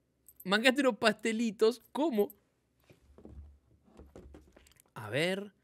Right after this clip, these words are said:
Acá tenemos calles. Pero las calles no podemos sacar nada todavía. Riveros y, uf, no llego a ver qué es. A ver, Riveros y,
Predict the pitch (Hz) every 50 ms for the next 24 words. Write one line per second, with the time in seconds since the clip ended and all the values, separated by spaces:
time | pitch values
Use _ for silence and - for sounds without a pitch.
0 | _ _ - - - _ _ - 127 135 143 160 156 143 - - 147 127 - -
1 | 110 101 - - - - _ _ _ _ _ - 117 110 - 147 143 143 147 131
2 | 120 131 127 117 120 123 127 147 151 139 120 117 120 113 113 113 113 110 110 -
3 | _ _ _ _ _ _ _ _ _ _ _ - - - 123 120 131 165 185 190
4 | 202 208 202 - - - - _ _ - - 160 165 170 170 170 170 170 170 170
5 | 175 - - - - - - 131 113 - 123 117 117 113 117 120 110 - - -
6 | _ _ _ _ _ _ _ _ _ _ _ _ _ _ _ _ _ _ _ _
7 | _ _ _ _ _ _ _ _ _ - 110 107 127 139 147 139 123 113 127 151
8 | 165 143 143 143 160 170 175 185 190 202 214 -